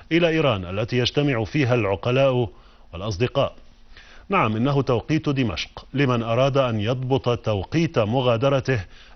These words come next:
إلى المؤتمر الدولي في جنيف ويحزم حقائبه، فعليه أن يعرف الرقم السري للثوابت الوطنية السورية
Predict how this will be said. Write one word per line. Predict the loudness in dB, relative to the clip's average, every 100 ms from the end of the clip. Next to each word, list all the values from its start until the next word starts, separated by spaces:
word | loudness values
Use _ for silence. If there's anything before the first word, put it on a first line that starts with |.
| -2
إلى | 2
المؤتمر | 2 0 0 0 2
الدولي | 2 0 2 0 0
في | -2
جنيف | 0 2 2 0 -2 -10 -20 -20 -12
ويحزم | -6 -2 -2 0 0 0
حقائبه، | -2 -2 2 2 2 2 0 -4 -8 -20 -20 -6
فعليه | -2 2 2 2 2 0
أن |
يعرف | 2 2 2 0 -2
الرقم | 0 -2 -2 -6 -6
السري | -4 -4 -2 0 0 0
للثوابت | 0 0 2 2 0 -2
الوطنية | -2 0 0 0 0 -2
السورية | -4 0 2 2 0